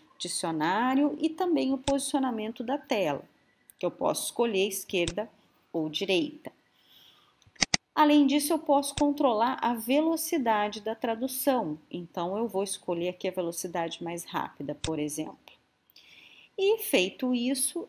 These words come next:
eu preciso selecionar o texto, aqui um exemplo, para que ele comece a traduzir. Então, ele vai traduzir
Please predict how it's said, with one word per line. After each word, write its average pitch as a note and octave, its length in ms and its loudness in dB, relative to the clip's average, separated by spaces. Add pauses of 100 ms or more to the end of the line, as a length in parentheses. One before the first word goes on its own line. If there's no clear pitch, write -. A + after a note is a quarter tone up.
eu A#3 140 -4
preciso D3 840 -6 (120)
selecionar C#4+ 1400 -2 (120)
o A3 60 -8
texto, D#3+ 1000 -6 (340)
aqui - 200 -6
um D#3 60 -2
exemplo, D3+ 720 -4 (680)
para E4+ 260 2
que F4 160 -4
ele D4 200 0
comece C#4 520 0
a C4 40 2
traduzir. B3 580 -4 (1700)
Então, G#4+ 260 2
ele D4+ 140 6
vai F#3 480 0 (640)
traduzir G#3 880 -2